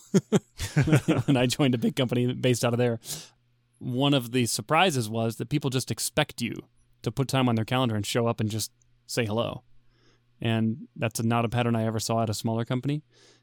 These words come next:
And it was totally normal. And so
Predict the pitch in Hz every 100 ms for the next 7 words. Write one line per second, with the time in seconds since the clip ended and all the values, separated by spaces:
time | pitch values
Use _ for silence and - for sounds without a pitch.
0 | _ 123 113 110 107 - - 110 - 107
1 | - 110 113 117 156 135 113 131 - 110
2 | 117